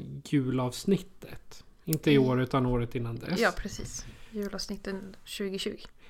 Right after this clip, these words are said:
Speaker 1: Precis, så jag tänkte vi kanske ska prata lite om vilka mål vi har lyckats med.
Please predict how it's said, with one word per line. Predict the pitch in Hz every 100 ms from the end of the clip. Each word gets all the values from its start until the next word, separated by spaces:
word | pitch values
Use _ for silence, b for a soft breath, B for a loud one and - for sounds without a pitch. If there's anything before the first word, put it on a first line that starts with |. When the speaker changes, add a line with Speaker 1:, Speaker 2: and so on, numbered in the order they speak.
| b
Speaker 1:
Precis, | - 147 156 123
så | 165
jag | 175
tänkte | 214 214 214
vi | 214
kanske | 214 208 196 185
ska | - 196 185 _ _ _
prata | - 196 214
lite | 196 160 139
om | 135 135 170
vilka | 170 147 147 147
mål | 139 180 156 127
vi | 127
har | 113 131 123 127
lyckats | 175 - - 247 - -
med. | 120